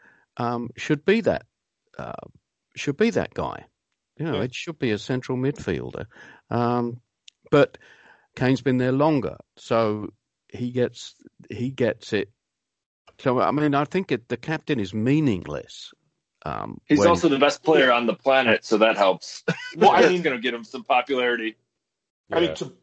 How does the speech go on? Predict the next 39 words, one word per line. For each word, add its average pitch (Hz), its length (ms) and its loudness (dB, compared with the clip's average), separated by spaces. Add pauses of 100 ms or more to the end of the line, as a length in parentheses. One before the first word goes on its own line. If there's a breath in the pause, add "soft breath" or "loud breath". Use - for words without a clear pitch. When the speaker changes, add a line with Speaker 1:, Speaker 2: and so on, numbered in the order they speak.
Speaker 4:
po-, - 320 -12
to - 100 -10
go 190 200 6
towards 165 320 -6
your 180 220 -2
point, 120 220 -10
John, 120 240 -2
I 123 80 -4
mean, 120 260 -10 (760)
leadership 165 560 -4
always 139 380 0
shines 127 460 -4
through. 143 120 -14
What, 131 240 -10 (380)
like, 120 240 -12
leaders 165 280 -4
always 139 240 -2
shine 127 340 -6
through, 135 240 -10
regardless 123 580 0
if - 100 -16
you 120 80 -12
have 113 240 -6
that 113 140 -8
armband 113 420 -4
or 117 60 -16
not. 117 240 -12
Like, 110 280 -12
they 139 120 2
always 135 280 0
say 143 140 -4
that 120 180 -4
in, 113 100 -20 (100)
like, 185 160 -14 (400)
the 127 80 -6
business 131 520 -6
world, 117 240 -8
it's - 60 -20
like 113 300 -8